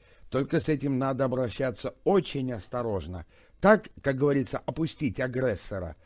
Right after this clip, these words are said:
что тот, ой, как не скоро очухается. Ну и в конце концов заслужить реноме остроумного и находчивого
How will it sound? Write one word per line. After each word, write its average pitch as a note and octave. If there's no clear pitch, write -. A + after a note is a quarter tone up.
что -
тот, F3+
ой, A3+
как E3+
не A#2
скоро C#3+
очухается. F#2
Ну F#3+
и B3
в G3+
конце D3
концов E3+
заслужить A2
реноме A#2
остроумного F3+
и B2
находчивого A#2+